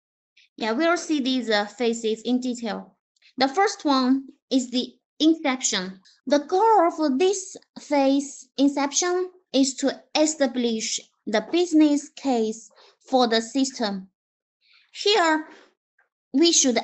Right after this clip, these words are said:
identify all external entities, people and, um, that means people and systems. These entities will interact with the system and define these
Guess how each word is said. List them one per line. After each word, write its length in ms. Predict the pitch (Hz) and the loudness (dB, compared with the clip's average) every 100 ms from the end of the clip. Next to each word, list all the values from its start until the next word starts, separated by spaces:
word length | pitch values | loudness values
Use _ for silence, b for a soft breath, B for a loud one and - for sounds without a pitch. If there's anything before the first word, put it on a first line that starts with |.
| - | 0
identify 840 | 302 277 269 277 - 254 240 233 240 - | 2 4 2 0 -2 -2 -2 -2 -4 4
all 320 | 349 370 349 - | 6 6 4 0
external 680 | 320 - - 302 269 247 240 240 | -6 -6 0 4 6 4 0 -2
entities, 800 | 254 262 233 226 185 180 - - - _ _ _ _ _ _ - | 0 0 -2 -4 -6 -6 -10 -20 -20 _ _ _ _ _ _ -4
people 480 | - 339 339 302 277 254 | 0 2 4 4 2 2
and, 300 | 254 233 254 | 0 0 0
um, 440 | 240 233 226 220 | 0 2 0 2
that 160 | 269 277 | 2 4
means 360 | 247 240 233 - | 2 2 -4 -8
people 480 | - 330 320 269 254 - - | -4 -2 4 4 4 0 -2
and 160 | 240 240 | -2 -2
systems. 840 | 277 277 - 240 202 196 - - _ b b b b b _ _ - | -2 -4 -2 -4 -4 -10 -16 -20 _ b b b b b _ _ 0
These 240 | 381 381 - | 0 0 2
entities 560 | 330 330 311 269 262 - | 2 2 0 0 0 -4
will 220 | 254 269 240 - | 0 2 2 0
interact 760 | 349 370 320 254 254 240 - 233 | 0 2 0 0 0 -2 -4 -2
with 220 | 233 277 | 2 4
the 100 | 247 | 4
system 680 | 254 269 269 - 247 196 190 _ - | 0 -2 -4 -2 -6 -6 -10 _ -4
and 220 | 254 254 | 0 2
define 640 | 277 285 330 311 311 311 269 | 0 0 2 2 4 4 4
these 280 | 269 269 | 2 0